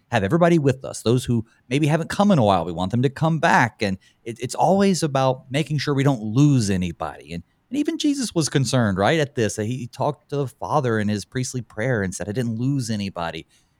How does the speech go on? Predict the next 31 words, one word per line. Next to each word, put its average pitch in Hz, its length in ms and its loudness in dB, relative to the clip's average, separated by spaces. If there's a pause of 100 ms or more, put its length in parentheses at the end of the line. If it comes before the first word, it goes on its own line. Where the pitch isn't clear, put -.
(120)
And, 127 300 0 (140)
and, 117 200 -10
and 135 140 0
those 156 160 2
things 147 180 0
are 139 80 0
good. 113 380 2 (320)
However, 147 640 2 (640)
and 127 140 0
this 170 120 0
is 170 100 2
sort 156 160 4
of 135 80 2
controversial, 139 760 2
but 117 260 2 (100)
I 120 100 0
know 147 140 2
most 143 240 4
pastors 110 380 2
agree 98 200 0
with 95 140 0
this, 143 280 0 (440)
some 185 260 2
people 131 300 0
are 113 100 4
worth 131 260 0
losing, 170 400 -4 (160)
<laughs> - 200 -10
right? 180 180 2
Some 190 300 2
people 127 480 0